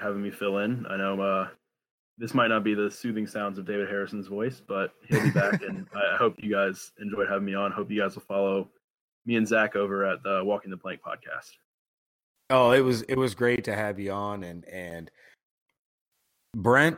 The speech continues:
Speaker 2: I didn't forget about you, buddy, but you're recording the Instant Cast right now, so we can't, we can't double dip. So, but I,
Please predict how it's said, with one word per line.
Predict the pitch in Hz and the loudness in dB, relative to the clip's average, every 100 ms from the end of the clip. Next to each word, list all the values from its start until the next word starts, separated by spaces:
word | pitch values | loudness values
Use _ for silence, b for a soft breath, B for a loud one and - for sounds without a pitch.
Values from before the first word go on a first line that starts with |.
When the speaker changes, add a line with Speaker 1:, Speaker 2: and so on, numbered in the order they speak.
| - | 2
Speaker 2:
I | 104 | 4
didn't | 110 139 | 4 2
forget | 143 156 170 | 2 4 6
about | 156 113 104 - | 6 4 2 0
you, | |
buddy, | 85 85 80 82 _ - | -2 0 -2 -8 _ -4
but | 95 | -2
you're | 98 113 | 2 4
recording | 131 147 147 139 135 | 4 4 4 6 6
the | 131 135 | 4 4
Instant | 156 - 120 | 2 0 0
Cast | 110 104 95 | 2 2 4
right | 107 95 90 | 2 0 0
now, | 87 85 80 87 - _ - | -2 -2 -2 -6 -12 _ -6
so | - | -2
we | 101 104 | 0 0
can't, | 123 127 127 123 | 2 2 2 0
we | 117 | -2
can't | - 131 107 | 0 0 4
double | 117 120 117 | 4 6 4
dip. | 107 123 87 | 6 6 4
So, | - 92 | -4 -4
but | 82 | -2
I, | 87 | -2